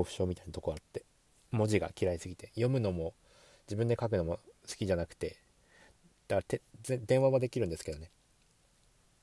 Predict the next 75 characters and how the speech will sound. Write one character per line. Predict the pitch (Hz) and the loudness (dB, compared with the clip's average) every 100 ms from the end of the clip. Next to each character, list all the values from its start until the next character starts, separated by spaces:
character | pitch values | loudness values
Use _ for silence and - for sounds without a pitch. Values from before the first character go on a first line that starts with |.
| - | -8
う | 90 | -6
ん。 | 82 80 - _ _ - - _ _ _ _ _ _ _ _ _ - | -6 -8 -16 _ _ -20 -20 _ _ _ _ _ _ _ _ _ -6
文 | 113 | -6
章 | 110 | -4
ほ | 85 | -8
ん | |
と | 90 | -4
読 | 95 | -2
め | 95 | -2
な | 85 | -2
く | |
て、 | - | -6
だ | 95 | -4
か | 90 | -4
ら | |
本 | - 151 127 | -4 -4 -2
と | - | -4
か | |
も | 80 | -2
読 | 82 | -2
め | 87 | -2
な | 82 | -4
く | - | -6
て | - - - | -14 -16 -8
大 | 98 | -6
変 | 101 | -4
な | 98 | -4
ん | |
で | 82 | -6
す | - | -10
よ | |
ね。 | 87 - _ _ _ _ _ _ | -18 -20 _ _ _ _ _ _
多 | - | -8
分 | 107 | -6
な | 90 | -4
ん | 85 | -6
か、 | 82 - - _ _ _ _ _ _ _ - _ - - - - - | -10 -14 -20 _ _ _ _ _ _ _ -20 _ -20 -20 -20 -20 -12
障 | - 107 | 0 2
害 | 101 104 - | 6 4 2
み | 107 | -4
た | 98 | -2
い | 80 | -2
の | 82 | -4
あ | |
っ | - - | -6 -6
た | 98 | -4
と | 82 | -2
思 | 90 | -2
う | |
ん | 85 | -4
で | |
す | - | -6
け | |
ど、 | - 85 | -10 -6
字、 | 92 107 - _ _ _ - _ _ - | -4 -4 -6 _ _ _ -20 _ _ -6
字 | 117 | 2
が | 110 | 4
読 | 85 | 4
め | 90 | 4
な | 85 | 0
い | 78 | -2
障 | - 80 | -6 -4
害、 | 80 - | -4 -4
な | 101 | -6
ん | |
か | 90 | -4
あ | 80 | -4
り | 85 | -4
ま | |
し | 87 | -6
た | 76 | -10
よ | |
ね。 | 71 - - - - - _ _ _ _ _ _ _ _ _ _ _ _ - | -12 -16 -20 -20 -20 -20 _ _ _ _ _ _ _ _ _ _ _ _ -18
活 | - - 117 | -14 -2 0
字。 | 104 107 | 0 -2